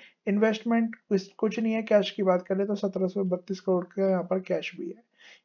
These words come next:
इसके अलावा जो भी पैसे आते हैं, बुक में दिखाई देते हैं। कंपनी के पास अगर बात करें, प्रमोटर्स, जो कि यहाँ पर president of India है, गवर्नमेंट है,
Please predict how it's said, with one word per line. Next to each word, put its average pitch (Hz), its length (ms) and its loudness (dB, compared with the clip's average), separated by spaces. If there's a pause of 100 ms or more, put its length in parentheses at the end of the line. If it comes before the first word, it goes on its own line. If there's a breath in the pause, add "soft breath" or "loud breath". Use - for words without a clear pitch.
इसके 202 280 4
अलावा 233 300 8
जो 214 180 2
भी 214 120 0
पैसे 208 300 2
आते 202 240 2
हैं, 202 160 0
बुक 190 180 -4
में 202 100 0
दिखाई 190 260 2
देते 190 220 4
हैं। 220 140 -4 (320 loud breath)
कंपनी 226 520 4
के 226 260 2 (180)
पास 202 280 4
अगर 202 200 2
बात 196 220 4
करें, 202 200 0
प्रमोटर्स, 190 500 2
जो 185 120 0
कि 196 140 -6
यहाँ 185 300 0
पर 190 60 -6
president 180 520 0
of 175 160 0
India 185 260 0
है, 196 460 -4
गवर्नमेंट 185 480 2
है, 226 120 -4